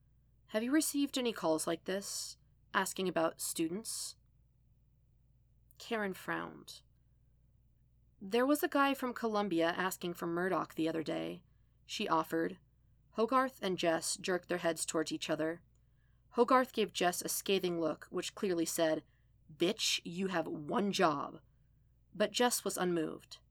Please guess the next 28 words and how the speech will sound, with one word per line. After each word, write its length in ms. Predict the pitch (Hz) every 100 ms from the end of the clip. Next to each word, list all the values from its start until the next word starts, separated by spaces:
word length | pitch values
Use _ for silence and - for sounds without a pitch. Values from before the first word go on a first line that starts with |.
| _ _ _ _ _ _
She 220 | - - 240
leaned 260 | 247 240
over 320 | 196 180 175
and 160 | 175 170
whispered 420 | 185 - - 165
something 360 | - 160 - 160
into 160 | 160
Hogarth's 460 | 175 165 165 160 -
ear. 380 | 180 160 156 - _ _ _ _ _ _ _ _ _ _ _ _ _ _ -
"Mister 320 | 233 - 285
Murdoch 480 | 262 247 226 208 -
is 360 | 196 180 170 -
an 400 | 180 165 160 165 _ _ _ _ _ _ -
anomaly," 640 | 202 190 170 - - 190 _ _ _ _ _
Hogarth 480 | 220 202 180 165 -
told 260 | - 165
Karen 360 | - 175 165 156
lowly. 460 | 156 151 165 180 - _ _ _ _ _ _
"He's 240 | - 262 240
the 120 | 262
only 200 | 240 233
one 160 | 214
who 140 | 202 202
seems 300 | - 196 180
to 80 | 190
come 180 | - 180
and 140 | 165
go. 380 | 165 170 -